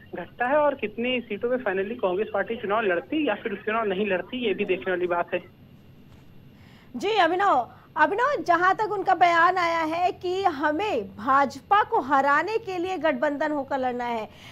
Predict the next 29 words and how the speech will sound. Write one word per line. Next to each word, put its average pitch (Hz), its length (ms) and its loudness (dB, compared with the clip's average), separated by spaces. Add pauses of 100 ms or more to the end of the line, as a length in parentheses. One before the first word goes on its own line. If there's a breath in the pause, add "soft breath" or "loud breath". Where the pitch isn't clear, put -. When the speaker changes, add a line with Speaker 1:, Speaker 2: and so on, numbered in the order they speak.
(100)
Speaker 2:
क्या 349 160 2
लगता 370 280 2
है 359 80 4
कि 359 120 -2
अब 339 120 4
विपक्ष 339 440 -2
का 349 160 0
सिर्फ 349 340 -4
एक 294 240 -2
ही 359 140 -2
मुद्दा 320 380 0
रह 311 220 0
गया 320 200 0
है, 330 160 0
भाजपा 269 460 2
को 339 160 -2
हराना, 311 420 2
देश 277 340 -6
की 320 120 -8
जनता 269 420 -4
के 359 120 -10
लिए 339 200 -6
काम 320 260 -2
करने 330 340 -6
का 339 100 -4
कोई 330 240 -8
इरादा 349 320 -4
नहीं 320 240 -8
है 277 140 -4